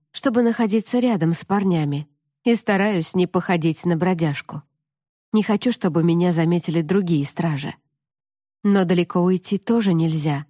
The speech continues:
Я не думаю, что смогу вернуться в физический мир,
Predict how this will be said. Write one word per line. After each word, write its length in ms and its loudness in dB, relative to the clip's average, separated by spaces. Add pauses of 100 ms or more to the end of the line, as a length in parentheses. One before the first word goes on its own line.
(460)
Я 200 2
не 120 2
думаю, 380 2
что 180 -2
смогу 380 0
вернуться 560 0
в 20 -6
физический 680 -2
мир, 260 2